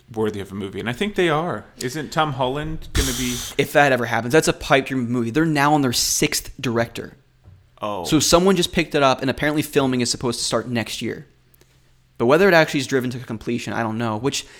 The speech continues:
Speaker 2: which sucks, 'cause I feel like Tom Holland has the potential, I don't wanna say to rival Harrison Ford and Indiana Jones, but I feel like he could be, like, this could really take off and be something really special.
Speaker 1: Yeah, and, uh, Spider-Man is a hell of a starting point for a career,
Speaker 2: Mm-hmm.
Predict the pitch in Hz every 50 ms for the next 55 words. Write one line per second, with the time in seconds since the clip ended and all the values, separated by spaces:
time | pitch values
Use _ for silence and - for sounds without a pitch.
0 | - - _ - 277 262 - - - - 185 190 226 233 - - 185 - 170 156
1 | - - 196 196 185 165 - - 170 156 156 147 139 143 139 147 143 139 147 139
2 | 143 143 - 131 - - 127 127 - 156 139 131 127 - - - _ _ _ _
3 | _ _ _ _ _ _ _ - 160 180 180 175 160 - 175 147 143 127 123 123
4 | 117 117 131 135 135 131 120 113 113 110 - - _ _ _ - - 156 147 135
5 | - 135 131 - - 143 135 135 127 123 120 120 - 131 123 127 120 117 113 110
6 | 110 127 123 123 123 117 113 107 - 127 120 123 120 - 165 160 151 135 - -
7 | 160 143 - - - 156 147 131 113 - - 143 143 135 123 117 110 - - -
8 | - - - - - - - 127 - 175 175 - 214 160 139 131 151 160 147 143
9 | 120 - - 120 117 - 117 110 113 101 - - 123 120 120 120 - 117 110 -
10 | 113 113 110 104 110 - - - - - - - _ _ _ - - 131 127 110
11 | 87 65 - - - - - 117 117 113 - - 104 113 104 - - - - -
12 | - - 135 135 135 135 127 117 107 110 107 104 101 - - - _ _ _ _
13 | _ _ - - - _ - 120 120 123 120 - - 139 135 139 131 120 117 110
14 | - - - 120 107 110 117 120 120 123 131 127 - - - 113 107 110 110 -
15 | - 107 104 107 104 110 120 135 - - - 131 127 127 117 110